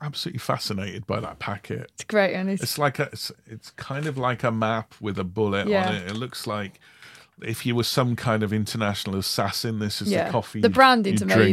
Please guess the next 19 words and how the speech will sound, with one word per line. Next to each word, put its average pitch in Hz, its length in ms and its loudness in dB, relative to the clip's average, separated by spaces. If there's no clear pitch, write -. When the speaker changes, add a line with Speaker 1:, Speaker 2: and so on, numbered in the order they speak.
Speaker 2:
amazing. 180 260 0
Speaker 1:
It's 139 200 -4
great, 220 340 2
isn't - 80 0
Speaker 2:
Yeah, 185 60 2
Speaker 1:
it? - 40 2
Speaker 2:
it's - 80 2
Speaker 1:
I - 20 2
really 165 120 2
Speaker 2:
very 214 180 6
Speaker 1:
like - 160 2
Speaker 2:
cool. 202 140 6
Speaker 1:
that. 196 160 4
And 127 120 4
this 185 180 4
is - 140 -4
ready 120 200 2
ground. 104 540 2
Speaker 2:
Yeah. - 160 -2